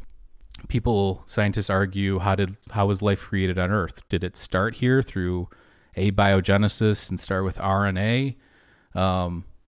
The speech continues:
and then build the building blocks of life and then move on from there? Or is, p-, you know,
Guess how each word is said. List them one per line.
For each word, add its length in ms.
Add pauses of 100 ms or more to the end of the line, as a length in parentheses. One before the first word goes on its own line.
(460)
and 180
then 180
build 300
the 80
building 320
blocks 300
of 80
life 300
and 100
then 100
move 200
on 160
from 160
there? 260
Or 540 (920)
is, 220
p-, 240
you 140
know, 300